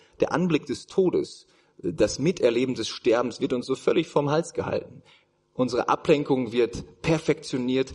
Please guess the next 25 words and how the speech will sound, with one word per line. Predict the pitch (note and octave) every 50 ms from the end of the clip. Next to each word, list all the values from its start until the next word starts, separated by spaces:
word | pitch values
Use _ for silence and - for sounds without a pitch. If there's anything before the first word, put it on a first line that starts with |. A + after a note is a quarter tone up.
| - -
nichts | - A#2 C3+ C#3+ - - - -
darf | B2+ A2+ A2 -
sie | - B2
stören. | G#2+ - - - A2 G2+ G#2 - - - - - _ _ _ _ _ _ _ _ _ _ _ _ _ - _ _ _ _ _ C3
Und | C#3
so | C#3
setzen | B2+ D3+ D3+ - - F3
wir | D#3
uns | D3+ C#3+ -
mit | D3 D3
dem | C#3 B2 -
Tod | - - E3 E3+ -
erst | - C#3+ E3 - - E3+
dann | F#3 G3 -
auseinander, | - G2+ G#2 A2+ G#2+ G#2 G2+ A2 A2 B2+ D3 D3 - - _ _ _ _ _ _ _ _ _ _ _ _ _ _ _ _ _ _ _ _ _
wenn | - B2+ C3 C#3+
wir | D3 D#3
selbst | C#3+ - D#3+ E3 D#3+ - - -
im | - -
Altenheim | - G2+ F2+ - G#2 G2 G#2 G2+ G2+ G#2
oder | G#2 G2+ G2+
im | - -
Krankenhaus | - - - G#2+ G#2+ - G#2+ G2+ G2+ - - - -
sind | - A2 G#2+ A2 A2+ C#3 C#3 -
und | - - G#2+ G#2 G2 - -